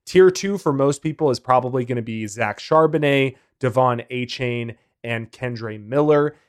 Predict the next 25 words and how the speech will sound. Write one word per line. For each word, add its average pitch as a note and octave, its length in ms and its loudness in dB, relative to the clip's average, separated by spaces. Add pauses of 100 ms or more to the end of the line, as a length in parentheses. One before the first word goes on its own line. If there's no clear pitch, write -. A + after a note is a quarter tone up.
(140)
And B2 200 -4
then C3+ 220 4
that B2 260 0
tier D3 260 -2
three C3+ 500 -2
with A#2+ 200 -2
a A#2+ 40 -4
couple B2+ 360 -2
of G#2+ 100 -4
veterans A#2 440 -2
in A2+ 120 -8
between A#2+ 480 -8
them A2 240 -8
is G#2 140 -14
gonna G#2+ 160 -14
be G#2 120 -16
Tank - 360 -10
Bigsby, G#2 540 -12 (280)
Tyjae B2 440 0
Spears, G#2+ 500 -10
and G#2+ 340 -14
Roschon G#2+ 760 -12
Johnson. F#2 480 -18 (420)
So, C3+ 200 0
Mitch, D#3+ 560 2